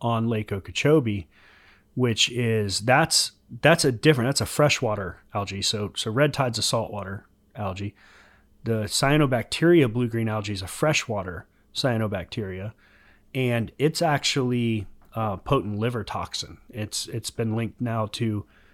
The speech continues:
neurodegenerative diseases like A L S and Parkinson's and Alzheimer's.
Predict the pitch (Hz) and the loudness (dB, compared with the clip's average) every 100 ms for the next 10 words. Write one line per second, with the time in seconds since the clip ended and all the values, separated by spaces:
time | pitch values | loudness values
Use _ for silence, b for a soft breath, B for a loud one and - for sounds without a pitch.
0 | b - 123 117 117 107 110 110 110 117 | b -2 0 2 0 -2 -4 -2 -4 -4
1 | 127 120 113 117 117 123 151 123 95 - | -4 -4 -4 -4 -2 0 0 -2 -6 -6
2 | 107 98 110 123 - 87 - 120 120 117 | -4 -2 0 0 -2 -8 -6 -4 -4 -4
3 | - 123 120 110 90 - b b b 120 | -2 -4 -4 -8 -12 -16 b b b -2
4 | 120 - 131 123 120 110 | 0 0 0 0 -2 -4